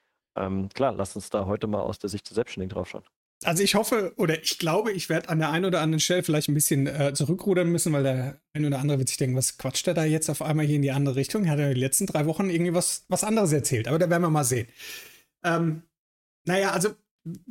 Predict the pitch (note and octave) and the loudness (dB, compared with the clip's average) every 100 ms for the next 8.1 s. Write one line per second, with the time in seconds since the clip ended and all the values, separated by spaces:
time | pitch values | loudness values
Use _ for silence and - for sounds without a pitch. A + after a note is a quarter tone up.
0 | - G#3 F#3 - A3 A3 F#3+ F3+ - D#3+ | -14 -6 -4 0 2 2 2 0 2 2
1 | G3+ G#3 E3+ - F#3+ F#3+ F#3+ D#3+ D3+ E3+ | 2 4 4 4 2 2 2 2 2 2
2 | - E3 D#3+ - B2 E3+ E3+ B2+ A2+ A2 | 2 2 2 2 2 2 2 0 0 -4
3 | A2 - - - A#2+ B2+ D3+ F3 - C#3 | -8 -8 -8 -2 0 4 4 4 0 -8
4 | C3+ D#3+ D#3 C#3+ B2+ D3+ F3+ C#3 B2+ C3 | 0 2 4 2 2 2 4 2 2 0
5 | C3 A#2+ - A#2+ D3+ B2+ A2 B2+ D#3+ A#2 | 2 0 2 2 4 2 2 2 4 4
6 | A2 D3 B2 G#2 A#2+ D3 C3+ A#2 C#3+ G#2+ | 2 2 2 0 0 2 2 2 0 2
7 | C#3 A#2 G#2+ A#2 A#2 G#2 B2 A#2+ - - | 2 0 0 0 0 0 -2 -4 -6 -12